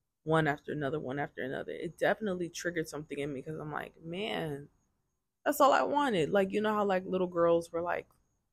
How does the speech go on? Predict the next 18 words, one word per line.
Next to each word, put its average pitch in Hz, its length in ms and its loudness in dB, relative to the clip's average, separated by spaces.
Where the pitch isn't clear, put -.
you 165 180 0
know, 165 120 2
they 160 100 6
want 156 240 4
their 151 100 -2
wedding 185 440 6
and 180 100 -2
stuff 170 400 -2
for - 80 -10
me. 226 220 -8
And 180 80 -10
I'm 247 160 -6
like, 247 160 -2
"No, 277 420 0
I 240 140 6
just, 254 280 -8
I - 120 -6
w-, - 260 -6